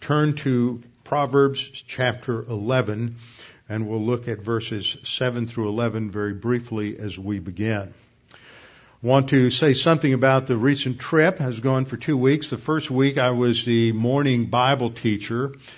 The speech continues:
for Camp Arete. The topic was on the spiritual life, something that we've studied many times here at West Houston Bible Church. And I think it's something that many of the kids had heard before, but they needed to hear it again. They needed to hear it in a venue where it was brought down,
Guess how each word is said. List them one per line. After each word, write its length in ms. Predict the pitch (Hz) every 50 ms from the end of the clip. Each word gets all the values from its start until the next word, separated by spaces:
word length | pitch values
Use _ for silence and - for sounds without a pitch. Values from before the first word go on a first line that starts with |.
| - - _ _
for 120 | - - 113
Camp 280 | 117 135 123 117 120
Arete. 600 | 131 123 127 165 185 175 175 - 120 104 - 95 - - -
The 60 | 123
topic 480 | - - 127 123 127 127 143 123 110 -
was 160 | 120 98 113
on 140 | 120 117 110
the 80 | 107
spiritual 560 | - - - 123 123 120 120 117 117 113 101
life, 400 | 101 107 107 117 135 175 196 196
something 420 | - - 113 101 - - 110 110 104
that 260 | 110 110 107 107 101
we've 300 | 101 107 107 110 110 110
studied 340 | - - 117 117 113 113 104
many 220 | 101 107 123 127
times 400 | 127 113 110 110 120 131 139 135
here 160 | - 113 104
at 60 | 101 101
West 240 | 110 110 107 -
Houston 260 | - 113 104 - 104 95
Bible 300 | 95 101 110 117 107 110
Church. 420 | - - 104 104 117 117 - - - - - - - - - - _
And 240 | - 123 131 135 135
I 120 | 127 139
think 300 | 135 135 - 202 220 208
it's 180 | 196 175 170 -
something 380 | - 151 147 139 151 160 156 143
that 180 | 131 127 135
many 460 | 131 127 131 135 160 190 202 180 147
of 180 | 139 135 131 123
the 100 | 120 127
kids 420 | 117 - - 120 113 117 117 117
had 140 | - 127 110
heard 280 | 107 110 120 113 113 92
before, 320 | - - - - 143 135
but 140 | 196 185 117
they 140 | - 120 120
needed 340 | 127 147 170 185 185 160 131
to 80 | 135
hear 260 | 120 113 139 139 143
it 80 | 139 127
again. 440 | 123 107 98 110 110 113 123 131 123
They 100 | 120 123
needed 320 | 120 123 131 139 139 127
to 80 | 131 123
hear 240 | 117 127 123 131 127
it 80 | 120
in 80 | 120 117
a 40 | 104
venue 560 | 98 98 120 139 147 147 135 131 135 135 135
where 260 | 127 120 113 113 110
it 80 | 110 104
was 160 | 107 107 98
brought 320 | 92 90 107 104 110 113 101
down, 340 | 117 117 113 113 113 110